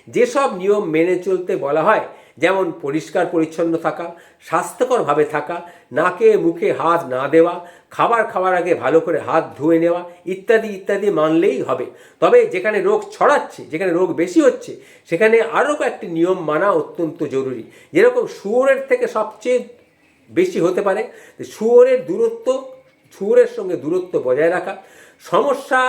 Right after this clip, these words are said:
না মেটা পর্যন্ত ফল খাওয়া বন্ধ করুন, ঘরে পরিচ্ছন্ন ভাব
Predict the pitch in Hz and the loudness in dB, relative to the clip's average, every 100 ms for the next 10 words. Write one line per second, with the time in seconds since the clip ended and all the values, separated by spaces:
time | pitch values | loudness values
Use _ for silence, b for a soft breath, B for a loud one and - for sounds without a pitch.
0 | 254 135 165 190 240 269 269 226 214 185 | -2 -2 0 4 4 2 2 0 0 -4
1 | 165 131 - B B _ - 277 277 - | -4 -8 -10 B B _ 2 2 0 -4
2 | 208 196 - 131 170 185 202 202 214 - | -2 -2 -2 -4 -4 -2 0 0 -4 -16
3 | B B 110 156 247 262 170 185 247 - | B B -2 2 4 2 0 -4 -4 0
4 | 254 247 254 214 151 208 | 0 2 2 2 2 0